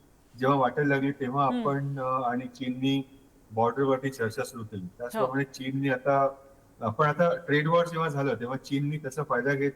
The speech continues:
Speaker 1: व्हिएतनाम, अ, मलेशिया, इंडोनेशिया, ब्रुनेई आणि कंबोडिया या देशांचे संबंध, अ, चांगले केले. त्यामुळे ची-, अ, चीन आणि अमेरिका संबंधाची दिशा असते,
Speaker 2: हम्म.
Speaker 1: ती दिशा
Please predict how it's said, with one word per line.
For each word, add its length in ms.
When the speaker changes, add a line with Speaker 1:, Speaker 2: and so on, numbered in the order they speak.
Speaker 1:
व्हिएतनाम, 600
अ, 60
मलेशिया, 560
इंडोनेशिया, 640
ब्रुनेई 580
आणि 180
कंबोडिया 500
या 60
देशांचे 360
संबंध, 380
अ, 80
चांगले 360
केले. 200
त्यामुळे 340
ची-, 420
अ, 80
चीन 340
आणि 140
अमेरिका 380
संबंधाची 600
दिशा 300
असते, 300
Speaker 2:
हम्म. 520
Speaker 1:
ती 360
दिशा 460